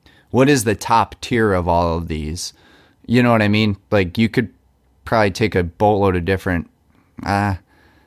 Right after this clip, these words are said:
s-, I don't wanna say smaller, but, like, maybe less requirements to take or pass for certain certifications. And depending on the industry you're in, like, maybe, again, I'm gonna go back to the C E M, but maybe that's the,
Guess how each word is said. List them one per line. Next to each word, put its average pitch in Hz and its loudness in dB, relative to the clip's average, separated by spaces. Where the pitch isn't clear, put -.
s-, - -10
I 104 -4
don't 139 2
wanna 135 4
say 113 2
smaller, 117 2
but, 113 0
like, 87 -2
maybe 107 0
less 101 0
requirements 104 0
to 101 -2
take - -2
or 90 0
pass 92 -4
for 98 -4
certain 104 0
certifications. 113 -2
And 95 0
depending 104 -4
on 92 -4
the 92 -4
industry 101 -2
you're 90 0
in, 87 0
like, 85 -4
maybe, 87 -2
again, 90 -2
I'm 92 0
gonna 92 0
go 95 0
back 90 0
to - -18
the 80 -4
C 87 -2
E 90 0
M, 92 0
but 82 -2
maybe 95 -2
that's 90 0
the, 85 -4